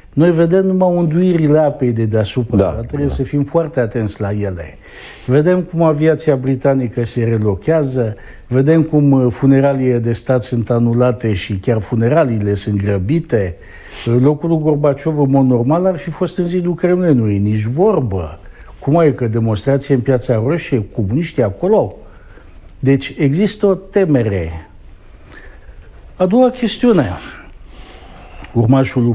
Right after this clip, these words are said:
Speaker 1: Putin va veni pe fondul unei înfrângeri rușinoase în Ucraina. Deja e rușinos ce se întâmplă acolo.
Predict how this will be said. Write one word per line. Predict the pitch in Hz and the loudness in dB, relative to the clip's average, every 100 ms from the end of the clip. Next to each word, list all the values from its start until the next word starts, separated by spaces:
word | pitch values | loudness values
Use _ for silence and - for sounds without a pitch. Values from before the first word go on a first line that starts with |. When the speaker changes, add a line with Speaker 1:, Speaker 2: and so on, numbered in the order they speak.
| - | 0
Speaker 1:
Putin | 160 190 185 | 0 0 0
va | 156 | 0
veni | 123 120 147 | 0 0 -2
pe | 156 135 - - | 0 -2 -2 -10
fondul | - - 180 190 175 | -10 0 2 2 0
unei | 175 170 160 131 | 0 2 2 2
înfrângeri | 123 117 170 185 139 120 98 92 - - 113 | 0 2 2 2 2 0 -2 -6 -12 -12 -4
rușinoase | 123 - 117 107 120 - 196 214 214 175 | -2 -2 -4 -2 -4 -4 -4 -2 -4 -4
în | 139 196 220 220 196 165 - - | -2 0 -2 -6 -10 -16 -16 -8
Ucraina. | 196 - 226 247 151 80 - - - - - - - - - - - - - - - - - - | -4 -2 0 0 -2 -4 -12 -20 -20 -20 -20 -20 -20 -20 -20 -20 -20 -20 -20 -20 -20 -20 -18 -4
Deja | 123 131 156 226 | 0 2 2 2
e | |
rușinos | 190 143 - 120 120 110 | 2 0 -2 -2 -2 -2
ce | - | -4
se | 117 | -2
întâmplă | 113 101 107 101 | -2 -2 -2 -2
acolo. | 98 - 92 87 | -2 -4 -6 -6